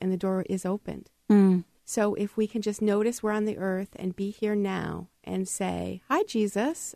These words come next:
Speaker 1: I'd really love it if I could notice you," that would be a great first step,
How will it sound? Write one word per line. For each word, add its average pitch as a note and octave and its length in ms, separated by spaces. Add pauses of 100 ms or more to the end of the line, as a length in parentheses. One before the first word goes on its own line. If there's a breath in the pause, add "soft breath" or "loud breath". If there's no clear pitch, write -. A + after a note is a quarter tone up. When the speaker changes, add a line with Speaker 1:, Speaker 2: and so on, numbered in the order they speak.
Speaker 1:
I'd G#3+ 140
really B3+ 340
love A#3 340
it B3+ 240
if - 420
I G#3 140
could G3 200
notice A3+ 460
you," E3+ 260 (1120)
that G3 400
would G3+ 160
be F#3 460 (260)
a - 80
great F#3 280
first F3 240
step, - 340